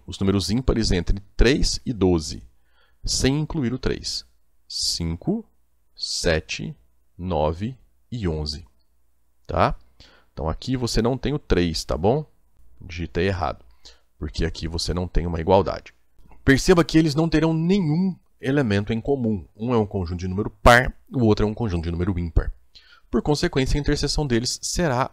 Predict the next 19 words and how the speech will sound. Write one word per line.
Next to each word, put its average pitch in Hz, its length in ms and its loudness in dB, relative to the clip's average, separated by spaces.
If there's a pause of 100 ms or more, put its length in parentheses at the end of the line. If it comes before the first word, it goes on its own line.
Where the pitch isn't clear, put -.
o 165 100 -6
conjunto 143 500 -4
vazio. 127 640 -2 (920)
Já 143 360 4
a 139 100 2
união 160 520 2
vai 160 140 -2
ser - 200 -4
o 107 100 2
conjunto 87 480 -4
formado 85 460 -2
por 87 180 -10 (100)
quatro, 160 440 -2
cinco, 117 520 -10
seis, 90 480 -4
sete, - 680 -6
oito, 76 380 -6
nove, 71 440 -10
dez - 520 -10